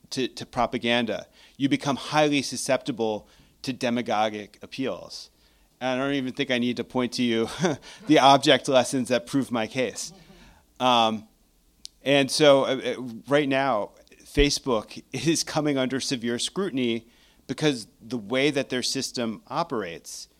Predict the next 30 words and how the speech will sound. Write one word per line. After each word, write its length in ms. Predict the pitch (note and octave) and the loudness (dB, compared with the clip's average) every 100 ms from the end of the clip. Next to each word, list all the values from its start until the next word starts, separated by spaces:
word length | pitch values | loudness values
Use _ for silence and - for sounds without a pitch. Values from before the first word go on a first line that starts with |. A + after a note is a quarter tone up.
| _ _ _ _ | _ _ _ _
is, 340 | - B2 A2+ - | -4 -2 -2 -8
is 200 | A#2 A2 | -8 -8
coming 320 | - B2 B2 | -4 -4 -2
into 260 | A2+ G#2 G#2+ | -4 -6 -10
full 320 | - A2+ G#2 | -4 -4 -4
view. 400 | G2+ B2 E2 - _ _ _ _ _ | -4 -6 -6 -14 _ _ _ _ _
It's 200 | C3 B2+ | -4 -2
a 60 | C#3 | -2
world 400 | A#2+ D3 D#3 D3+ | 0 2 2 2
in 140 | C#3 | 0
which 400 | B2+ B2 - - _ _ | -2 -2 -4 -10 _ _
they 420 | - C3 C#3 C#3 - _ _ _ _ | -2 0 0 -2 -6 _ _ _ _
took 280 | - C#3+ A#2 G#2+ - | -10 -8 -8 -10 -14
zero 840 | G#2 A2 B2 D#3 D3+ C#3+ C#3 C3+ - _ _ | -10 -4 2 4 6 6 4 2 -6 _ _
moral 420 | G#2 A#2 C3+ C3 | -6 0 2 2
responsibility 1120 | B2+ B2 - A#2 G#2+ A#2 A2 G#2 G2 G2 G2+ G2+ _ _ _ _ | 0 -6 -2 -2 -2 -6 -6 -6 -6 -8 -10 -12 _ _ _ _
for 160 | - B2 | -6 -4
the 120 | A2 | -2
information 920 | A#2 A2+ A#2 G#2 G2+ - G#2+ G#2 G#2+ - | -2 -2 -2 -2 -2 -4 -4 -6 -10 -8
that's 240 | G#2 G2 | -6 -4
flow-, 360 | - G#2 G2+ G2+ G#2 | -6 -6 -4 -4 -4
that 160 | A2+ | -6
flowed 520 | - A2 G#2 G#2+ G#2+ | -2 0 2 0 -4
to 440 | - G#2+ G2+ G2+ G2+ _ - _ _ | -6 -6 -4 -6 -8 _ -20 _ _
the 80 | G2+ | -8
people 340 | A#2 - A#2 | -4 0 0
who 100 | G2+ | 0
use 320 | A2+ G#2 A2 A2 | -2 -2 -4 -2
Facebook. 560 | G#2 G2+ - A2+ A2 - | -2 -2 -2 -2 -2 -6
And 240 | A2 G2+ | -4 -4